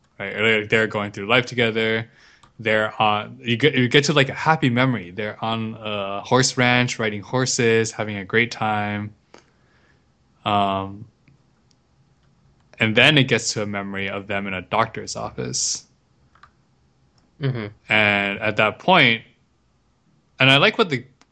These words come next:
Speaker 1: the game did here. Like, they never explicitly tell you what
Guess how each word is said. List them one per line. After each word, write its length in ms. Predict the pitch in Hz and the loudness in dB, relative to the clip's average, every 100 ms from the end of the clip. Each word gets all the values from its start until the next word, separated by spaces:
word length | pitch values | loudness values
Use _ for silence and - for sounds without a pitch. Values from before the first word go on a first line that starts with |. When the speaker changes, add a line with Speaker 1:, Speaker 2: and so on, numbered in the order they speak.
| - | -8
Speaker 1:
the 100 | 120 | -4
game 280 | 127 120 | 0 -2
did 160 | 113 104 | -2 -8
here. 500 | 107 135 101 90 101 _ _ | -8 -8 -8 -10 -20 _ _
Like, 160 | 110 - | -16 -6
they 120 | 120 | -2
never 280 | 123 147 170 | 2 2 2
explicitly 560 | 131 - 135 135 120 | -2 -4 -4 -4 -4
tell 320 | - - 107 113 | -8 -8 -4 -2
you 360 | 120 131 139 | 0 0 0
what 320 | 123 104 101 | -2 -4 -6